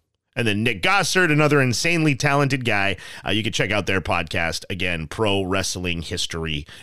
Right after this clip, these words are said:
Nerds. Broncos Fans of Seattle page, I wanna say thanks again to everybody on that page that, uh, participates in my questioning and my polling of sorts. Thanks for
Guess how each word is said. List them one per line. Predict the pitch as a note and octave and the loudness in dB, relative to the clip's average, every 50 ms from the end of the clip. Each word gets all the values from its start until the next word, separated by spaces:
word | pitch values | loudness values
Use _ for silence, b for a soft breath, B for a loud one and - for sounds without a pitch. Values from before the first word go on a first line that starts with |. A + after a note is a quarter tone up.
| B | B
Nerds. | B D2+ D#2 E2 E2+ D#2+ C#2+ C2+ C2 B1 B1+ - - - - B B B B B B B | B -4 -2 0 0 0 0 -2 -6 -8 -8 -8 -8 -8 -8 B B B B B B B
Broncos | B E3+ A3 B3+ C4+ - B3+ B3 - | B 4 4 4 4 2 2 2 2
Fans | - A3 G#3+ A3 F#3+ | 2 2 2 2 2
of | G3 F3+ | 0 -2
Seattle | - F3+ F#3 F#3 F#3 F#3+ F3 | 0 2 2 4 4 2 2
page, | D3+ F3+ F3+ F#3 E3 E3+ | 2 2 2 4 2 4
I | E3 | 4
wanna | E3 E3 D#3+ | 4 4 2
say | D3+ - D#3+ C#3+ | 2 2 0 0
thanks | - - D3+ D3+ C#3 C3 | 2 2 0 0 0 0
again | D3+ C#3 D3 C#3+ B2+ | 0 0 0 2 2
to | C#3+ C#3+ | 2 0
everybody | C#3+ C3 C#3 B2+ C#3+ C#3 C3 | 2 2 2 2 4 4 4
on | C3 A#2+ A#2+ | 4 2 2
that | A#2+ B2+ B2 A2 | 2 2 2 2
page | C#3+ C3 C3 A2+ - | 0 0 0 0 0
that, | A#2 G#2 - - | 0 0 0 0
uh, | A2+ G2+ F2 F2 | 0 0 0 0
participates | - - C3 A#2 - F#3+ F3 F#3 C#3+ B2 B2 G2+ E2 - - | -2 -2 -4 0 0 0 0 0 0 -2 -2 -2 -2 -2 -2
in | G2+ F#2 F2 F2 F2 B B B B B B B | -2 0 -2 -2 -4 B B B B B B B
my | - F#2+ F2 | -4 -4 -4
questioning | - - G#2+ G2+ - - - - G2+ F2+ F2 F2 F#2+ - _ _ _ - - - | -2 0 0 0 0 -2 -2 0 0 0 0 -2 -2 -6 _ _ _ -20 -10 -4
and | C3 C#3 | -2 0
my | C#3+ C3+ | 0 0
polling | C3+ - - D#3+ E3+ D#3+ G#2 D#2+ C2 A1 - _ _ _ _ - | 2 2 4 6 6 6 4 0 -4 -6 -12 _ _ _ _ -12
of | - D#2+ | -8 -6
sorts. | - - - E2+ D2+ B1+ - - - | -4 -4 -4 -4 -6 -6 -8 -8 -4
Thanks | - G2 F#2+ F2+ | -4 -4 -4 -4
for | - - E2 D#2 D#2 | -4 -4 -4 -4 -6